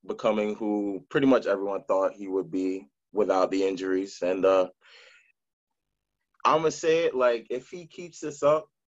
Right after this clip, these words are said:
I think the Nuggets could actually be true contenders, but, you know, <laughs> I don't know if he'll keep it up. I doubt it.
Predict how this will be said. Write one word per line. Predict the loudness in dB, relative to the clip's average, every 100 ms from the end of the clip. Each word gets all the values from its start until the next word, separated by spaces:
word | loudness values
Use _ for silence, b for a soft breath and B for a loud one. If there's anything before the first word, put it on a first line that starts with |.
| _ _ _ _ _ _ _
I | -4
think | 0 -2 2
the | 2 4 2
Nuggets | 2 0 2 -2 -4 -6
could | -4
actually | 0 -2 -2
be | -12 -14 -14
true | -16 -8 -6 -6
contenders, | -6 -10 -6 -6 -4 -8 -8
but, | -8 -8 -8
you | -10
know, | -10 -18 _ _ _ _ _ _ _ _ _ -10 -4 -2 -2 -6 B
<laughs> | B
I | 0
don't | 0 -2
know | -6
if |
he'll | -10
keep | -14 -14 -18
it | -20
up. | -20 -20 -14 -4
I | -4
doubt | -4 -12
it. | -18